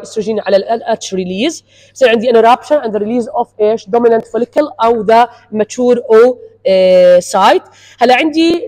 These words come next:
ال-، قلنا ال L H والأس-، آه، وال-، والاستروجين it will decrease little bit after the ovulation، آه، during the luteal phase، لكن بيرجعوا إيش؟ بيدخلوا بنيجاتيف فيدباك ميكانيزم، بيرجع الليفل تبعهم بيزيد to support عندي أنا luteal phase. During this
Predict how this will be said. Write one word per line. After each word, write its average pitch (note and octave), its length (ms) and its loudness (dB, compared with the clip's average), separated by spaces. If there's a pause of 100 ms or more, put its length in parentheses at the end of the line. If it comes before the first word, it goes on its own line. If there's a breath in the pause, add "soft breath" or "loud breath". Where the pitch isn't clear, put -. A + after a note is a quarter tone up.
ال-، A3+ 280 0
قلنا C#4+ 200 0
ال C4+ 60 -2
L D#4+ 320 -6
H - 80 -16
والأس-، C#4 580 -2
آه، A3 100 0
وال-، G#3+ 400 0
والاستروجين G3 1300 -4
it - 40 -20
will B3 120 -10
decrease C4+ 300 -6
little D4+ 260 -4
bit A3 200 -4 (160)
after A3+ 220 -6
the G#3+ 100 0
ovulation، G3+ 580 -2 (480)
آه، G#3 80 0
during A#3 300 -2
the A#3 60 0
luteal C4 220 0
phase، B3+ 240 2
لكن C4 240 0
بيرجعوا C4 380 0
إيش؟ A#3+ 200 2
بيدخلوا A#3+ 300 -8
بنيجاتيف C4+ 360 -6
فيدباك B3+ 320 -4 (420)
ميكانيزم، C4 360 0
بيرجع B3+ 240 -2
الليفل B3 220 -6
تبعهم A3+ 360 -8
بيزيد A3+ 320 -8
to - 340 -14
support B3+ 580 0 (260 soft breath)
عندي A#3 200 -2
أنا A#3 220 2 (260 loud breath)
luteal A3+ 320 0
phase. - 320 -14 (560 soft breath)
During D#4 520 2
this D#4+ 280 -2